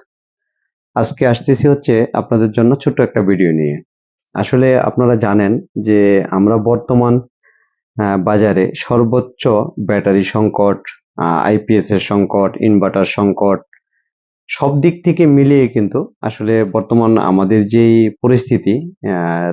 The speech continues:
তার পাশাপাশি হচ্ছে যতটা হচ্ছে তাপদাহ, তার পাশাপাশি হচ্ছে ব্যাটারি সংকট, তারপর হচ্ছে এই লোডশেডিং, সব মিলিয়ে কিন্তু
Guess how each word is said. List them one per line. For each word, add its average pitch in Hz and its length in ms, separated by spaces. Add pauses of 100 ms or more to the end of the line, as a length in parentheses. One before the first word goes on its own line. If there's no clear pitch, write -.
(100)
তার 101 160
পাশাপাশি 110 520
হচ্ছে 123 420 (880)
যতটা 123 400
হচ্ছে 123 340
তাপদাহ, 110 760 (340)
তার 101 140
পাশাপাশি 113 540
হচ্ছে 113 500
ব্যাটারি 101 480
সংকট, 110 540 (220)
তারপর 101 380
হচ্ছে 110 420 (880)
এই - 320 (240)
লোডশেডিং, 110 580 (340)
সব 113 260
মিলিয়ে 147 360
কিন্তু 147 400